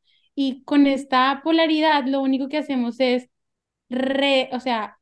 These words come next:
aceptar una parte y negar otra de nosotros, ¿sí me entiendes? Entonces es como cuando te acoges completamente, entiendes que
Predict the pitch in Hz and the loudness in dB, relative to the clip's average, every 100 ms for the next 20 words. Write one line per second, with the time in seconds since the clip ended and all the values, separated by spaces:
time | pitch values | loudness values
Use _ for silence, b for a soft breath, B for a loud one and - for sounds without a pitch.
0 | - 240 262 262 285 285 294 302 330 320 | -8 -2 0 0 2 4 4 4 2 2
1 | 311 330 262 254 247 226 202 208 - _ | -2 -4 -2 -2 0 -2 -6 -10 -16 _
2 | _ 214 220 208 208 - - - _ _ | _ -6 -4 -6 -10 -12 -16 -18 _ _
3 | _ _ 247 240 240 240 262 294 - _ | _ _ 0 2 2 0 0 -4 -14 _
4 | _ 285 262 269 262 302 311 277 - _ | _ 0 0 -2 0 4 4 2 -4 _
5 | - 311 294 302 294 294 285 349 359 339 | 0 4 6 4 2 0 0 0 0 0
6 | 320 294 359 320 285 262 294 302 254 247 | 2 2 2 0 -2 -2 0 0 0 -4
7 | - 285 285 | -4 -4 -6